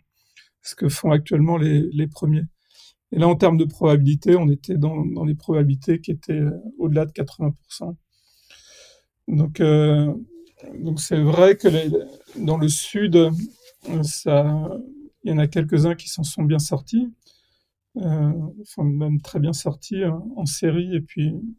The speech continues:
une en, en proto. Euh, mais à terme,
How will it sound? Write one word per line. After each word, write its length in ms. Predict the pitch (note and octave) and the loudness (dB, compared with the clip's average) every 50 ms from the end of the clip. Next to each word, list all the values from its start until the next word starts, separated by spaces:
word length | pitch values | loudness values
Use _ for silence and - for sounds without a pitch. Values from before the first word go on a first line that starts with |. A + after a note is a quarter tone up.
| _ _ _ | _ _ _
une 200 | F3+ F3+ F3 E3+ | -6 -4 -2 -2
en, 360 | E3 E3 E3 F3 F#3 G#3 B3+ B3+ | -2 -2 -4 -4 -6 -10 -12 -10
en 100 | A3+ F3+ | -10 -10
proto. 440 | D3 - - - - G#3 G#3+ A3+ - _ _ _ _ _ _ _ _ _ _ _ _ _ _ _ _ _ _ - - | -8 -8 -8 -6 -2 -2 -2 -2 -4 _ _ _ _ _ _ _ _ _ _ _ _ _ _ _ _ _ _ -8 -2
Euh, 560 | G3+ F3 E3 D#3+ D#3 D#3 D#3 D#3 D3+ D3 - - - _ - | 0 2 2 2 2 2 0 0 0 -2 -2 -4 -10 _ 0
mais 160 | G#3 D3+ D3+ | 2 4 6
à 180 | D3+ D3 D3 C#3+ | 6 6 6 4
terme, 640 | - _ - A3 G3 G#3+ G#3+ G3+ E3+ D#3 D3 | 0 _ 4 6 6 6 6 6 4 4 4